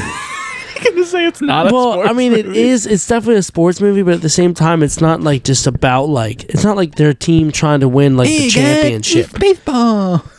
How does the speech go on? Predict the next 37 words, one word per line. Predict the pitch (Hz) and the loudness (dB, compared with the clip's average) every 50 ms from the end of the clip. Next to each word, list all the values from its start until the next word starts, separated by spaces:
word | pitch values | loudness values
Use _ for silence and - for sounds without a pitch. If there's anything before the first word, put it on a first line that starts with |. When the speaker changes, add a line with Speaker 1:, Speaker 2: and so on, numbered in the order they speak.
| - - - | -14 -4 0
Speaker 2:
You | 151 | 2
know | 160 165 | 4 4
what | 156 | 4
I | 160 | 2
mean? | 170 175 175 - - - - - - - - | 2 0 -4 -6 -12 -18 -20 -20 -12 -8 -8
Speaker 1:
<laughs> | - - - - | -8 -6 -4 0
It's | 440 466 - | 0 0 0
baseball. | - - 403 403 381 330 330 349 330 311 294 285 269 254 247 233 226 214 208 151 - - - | 0 -2 -2 -2 -2 -2 0 2 2 4 4 4 4 2 2 2 2 0 -2 -2 -4 -8 -6
Speaker 2:
Uh, | 175 165 156 143 - - | -6 -4 -4 -4 -4 -2
well, | - | -2
I | 160 151 | -2 -2
mean, | 151 156 151 135 | -2 -4 -4 -4
baseball's, | 156 180 190 - - 131 113 110 117 - - 98 | -4 -6 -6 -6 -6 -6 -4 -4 -6 -6 -6 -4
you | 117 110 | -4 -4
know, | 90 - | -4 -4
I | - 165 | -2 0
like | 180 175 147 117 | 0 0 0 -2
baseball, | 127 117 - - - - | -4 -6 -6 -10 -10 -10
but | 82 78 71 | -10 -10 -10
I | 71 69 - - | -10 -10 -10 -10
don't | - 117 - - - - | -10 -10 -10 -10 -10 -10
know. | - - - - - - _ _ _ _ - - - - - - | -12 -12 -14 -16 -18 -20 _ _ _ _ -20 -20 -20 -20 -8 -2
Speaker 1:
How | 127 127 117 117 123 | 0 2 2 2 2
Speaker 2:
Football's | 123 113 117 110 107 107 104 | 2 2 2 2 4 4 2
Speaker 1:
about | - | 0
Speaker 2:
better. | - - - | -2 -4 -2
Speaker 1:
Summer | - 143 131 131 117 | -2 -2 0 -2 -2
Catch? | - 151 131 - - - - - _ _ | -2 -2 -4 -4 -6 -12 -18 -20 _ _
It's | - - | -16 -14
a | - | -12
good | 123 - 101 | -8 -4 -4
movie. | 98 92 95 101 104 127 135 - - - - - - | -2 0 0 0 -2 -4 -6 -10 -16 -20 -18 -12 -8
You | 160 | -6
ever | - - | -4 -4
see | 143 - 139 143 | -2 -2 -2 -2
it? | 160 - - - - _ _ - | -4 -4 -8 -14 -20 _ _ -2
Speaker 2:
Nope. | 170 190 196 220 - | 0 2 2 0 -2